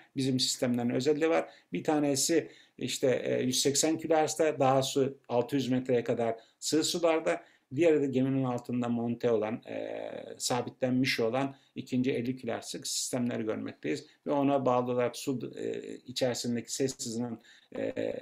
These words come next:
ö-, özelliğini, hızını ölçen sistemleri görmekteyiz. Burada da hemen, e, gene şey, deneme çalışmaları sırasında İzmir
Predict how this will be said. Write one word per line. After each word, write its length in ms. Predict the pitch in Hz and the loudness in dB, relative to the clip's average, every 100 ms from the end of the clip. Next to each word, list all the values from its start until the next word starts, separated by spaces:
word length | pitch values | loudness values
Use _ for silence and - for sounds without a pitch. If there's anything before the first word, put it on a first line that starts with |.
| - 113 | -10 -6
ö-, 440 | 123 117 107 - | -4 -4 -8 -6
özelliğini, 480 | 123 117 113 113 117 | -2 0 2 0 0
hızını 340 | 120 110 123 | -2 -2 0
ölçen 300 | 117 113 143 | 0 -2 -2
sistemleri 520 | 135 - 127 113 113 104 | 0 0 0 0 0 -2
görmekteyiz. 600 | 101 104 104 123 - - - - _ - | -4 -6 -8 -8 -8 -10 -20 -20 _ -2
Burada 280 | 240 247 190 | 4 8 8
da 260 | 139 240 - - - _ _ _ _ _ | 8 4 -2 -16 -18 _ _ _ _ _
hemen, 340 | - 196 180 175 | -2 0 2 0
e, 220 | - - 131 - _ - | -4 -8 -10 -12 _ 0
gene 340 | 131 143 143 | 2 4 4
şey, 240 | 135 160 160 - - | 4 2 0 -4 -10
deneme 840 | 131 120 113 113 110 110 113 156 | -8 0 2 2 0 0 2 0
çalışmaları 580 | 170 147 117 117 110 110 | 2 0 0 -4 -4 -2
sırasında 540 | - 123 113 - 139 - | -2 -2 -2 -2 -2 -2
İzmir 480 | 151 143 143 127 | -2 -2 0 -2